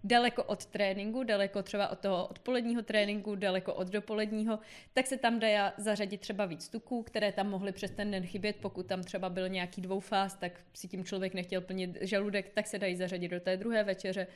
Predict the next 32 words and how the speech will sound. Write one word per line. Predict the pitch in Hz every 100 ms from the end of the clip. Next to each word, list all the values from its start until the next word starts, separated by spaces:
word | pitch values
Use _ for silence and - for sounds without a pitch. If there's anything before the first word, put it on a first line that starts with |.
| - - 214
Může | 214 208
tam | 196 190
být | 196
víc | 190 185
vlákniny, | 196 196 202 269 285 165 165
což | 196 208
je | 202 185
hrozně | 196 196 214
důležitá | 190 196 190 196 202
složka. | - 196 180 - 208 208 - -
Může | 226 226
to | 220 214
být, | 220 196
eh, | - - 196 196 196 196
druhá | 208 208
večeře | 202 196 214 208
v |
podobě, | - - 214 208 202
kde | 196
se | 196
tam | 208 208
doženou | 196 202 208
třeba | 202 220 208
bílkoviny, | 202 202 214 269 262 190
pokud | 190 190
tam | 190 196
za | 196
ten | 196 196
den | 196
chyběly. | - 208 190 202 233 - - - - -
A | 220 214 214 208 208 -
celkově, | - 240 240 214 226 220 220